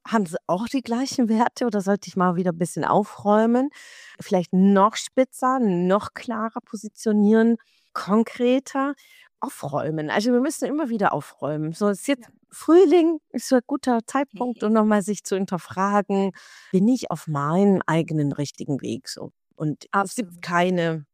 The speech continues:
Speaker 1: All-One-Lösung, ne? Das ist wirklich, es ist so individuell und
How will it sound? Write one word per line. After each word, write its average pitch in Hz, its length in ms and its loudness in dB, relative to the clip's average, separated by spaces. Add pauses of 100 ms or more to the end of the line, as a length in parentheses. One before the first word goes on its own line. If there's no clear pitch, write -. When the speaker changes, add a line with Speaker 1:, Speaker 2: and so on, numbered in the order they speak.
(140)
Speaker 1:
All-One-Lösung, 170 1080 0
ne? 190 260 4
Das - 220 -4
ist - 180 -10
wirklich, 208 380 -2
es - 180 -2
ist 247 220 -2
so 214 400 6 (560)
individuell 185 920 2
und 185 240 -2